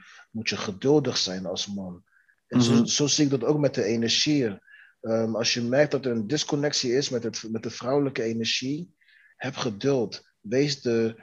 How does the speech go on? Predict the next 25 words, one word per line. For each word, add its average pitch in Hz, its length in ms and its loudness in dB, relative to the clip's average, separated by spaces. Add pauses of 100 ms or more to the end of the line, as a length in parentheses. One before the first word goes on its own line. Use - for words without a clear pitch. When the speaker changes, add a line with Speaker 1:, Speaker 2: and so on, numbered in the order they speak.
(160)
Speaker 1:
de, 110 420 -2
eh, 104 280 -4
de 104 160 -2
aandachtige, 113 1120 -2 (300)
standvastige, 123 1080 -2 (760)
bewustzijnde 135 1000 2
man. 110 680 -2 (100)
Speaker 2:
De 113 180 4
rots. 104 280 4
Speaker 1:
Zodat 123 220 2
het - 140 -6
Speaker 2:
Ja. - 60 -6
Speaker 1:
vrouwelijke, 139 840 4
de 113 100 -6
rots, 147 440 2
dat 143 100 -4
vind 160 220 0
ik 139 60 0
heel 170 120 2
mooi. 170 440 2 (180)
De 110 120 -8
rots, - 580 0 (160)
zodat 143 320 0
het 131 140 0
vrouwelijke 151 880 4